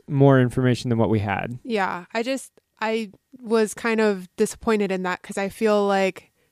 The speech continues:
Speaker 2: there's probably a lot of cool things that they had on the set and that I just, it would have been nice to been, to have been able to see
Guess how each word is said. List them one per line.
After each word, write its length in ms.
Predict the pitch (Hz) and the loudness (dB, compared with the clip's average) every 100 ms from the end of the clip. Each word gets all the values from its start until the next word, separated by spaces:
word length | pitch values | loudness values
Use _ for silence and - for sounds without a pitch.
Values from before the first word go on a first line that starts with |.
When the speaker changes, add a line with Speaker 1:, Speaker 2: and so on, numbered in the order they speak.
| _ | _
Speaker 2:
there's 200 | 208 196 | -6 -6
probably 300 | - 214 202 | -2 -2 0
a 80 | 196 | 0
lot 260 | 190 202 208 | 2 2 2
of 160 | 208 | -2
cool 260 | - 220 208 | -2 -2 -2
things 380 | - 208 202 196 | 0 -2 0 -2
that 220 | 196 - | -4 -4
they 160 | 196 | -4
had 240 | 185 196 190 | -2 -2 0
on 240 | 180 175 | 0 -2
the 80 | 170 | -6
set 600 | - - 240 233 220 208 | -8 -4 0 0 0 -2
and 560 | - 208 190 185 180 - - | -6 -8 -8 -10 -12 -16 -10
that 260 | 196 190 | -6 -4
I 180 | 190 185 | -4 -6
just, 380 | 180 190 185 - _ _ _ _ 196 202 | -6 -8 -8 -10 _ _ _ _ -20 -14
it 180 | - 233 | -2 2
would 160 | 220 214 | 4 4
have 60 | |
been 100 | 208 | 2
nice 180 | 202 190 | -2 -4
to 100 | - | -6
been, 320 | 185 185 185 - - - - | -4 -4 -6 -12 -20 -20 -6
to 140 | 220 | -4
have 120 | 202 | -2
been 140 | 180 202 | -2 0
able 260 | 202 196 | 2 0
to 120 | - | -4
see 440 | 190 - 196 190 | -8 -4 -2 0